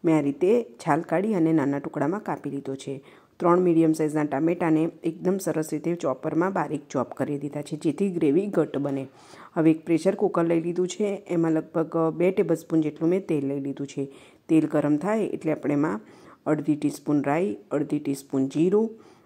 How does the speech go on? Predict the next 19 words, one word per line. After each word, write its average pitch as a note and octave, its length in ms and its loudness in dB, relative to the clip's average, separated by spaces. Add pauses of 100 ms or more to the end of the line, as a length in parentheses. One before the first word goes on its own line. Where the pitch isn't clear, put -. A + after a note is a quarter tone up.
(1000)
અને D3 300 0
થોડીક F3 500 0
હિંગ D#3 200 2
ઉમેરી C#3+ 320 -4
દઈશું. C#3 420 -8 (1600)
રાઈ D3+ 200 6
અને D3+ 180 4
જીરું D#3 300 0
સરસ D3 280 -2
સંતળાઈ D#3+ 440 2
જાય E3 220 0 (440)
પછી D#3 320 2
આપણે C#3 260 0
એમાં E3+ 300 2 (920)
ચોપ D#3 260 2
કરેલા D3+ 300 0
ટામેટાં D#3+ 480 -2
ઉમેરી F3 280 -6
દઈશું. D3+ 440 -6